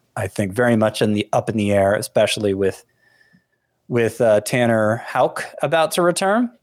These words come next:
But it was nice to see Nick Pivetta bounce back from one of his shakier outings last time out. Probably all four of these guys need to be rostered, frankly. The one, the one who I think, uh,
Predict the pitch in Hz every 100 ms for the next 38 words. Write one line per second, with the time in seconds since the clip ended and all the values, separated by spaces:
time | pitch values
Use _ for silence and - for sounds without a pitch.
0 | - _ _ _ _ _ _ _ - 240
1 | 196 196 165 156 143 - 127 - 117 107
2 | - 110 104 92 95 95 - 98 92 -
3 | 95 92 90 92 - 113 95 98 90 82
4 | 90 90 - - - - 82 - - _
5 | - 294 349 185 127 - 107 120 98 90
6 | 98 90 90 98 90 - 87 85 90 -
7 | 82 92 - _ - 90 92 87 85 92
8 | 92 98 92 92 _ - - - - 107
9 | 110 104 110 101 95 - 107 95 - 104
10 | 92 90